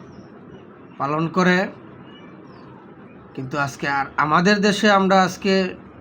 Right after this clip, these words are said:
সেটা কি দেখতে পাচ্ছি? আমরা সেটার বিপরীত দেখতে পাচ্ছি। আমাদের দেশে শুধু আমরা প্রতিহিংসা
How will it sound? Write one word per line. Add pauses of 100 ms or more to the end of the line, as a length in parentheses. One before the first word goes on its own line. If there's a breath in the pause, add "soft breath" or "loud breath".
(1040)
সেটা
কি
দেখতে
পাচ্ছি? (1120)
আমরা
সেটার
বিপরীত
দেখতে
পাচ্ছি। (1120)
আমাদের
দেশে
শুধু
আমরা
প্রতিহিংসা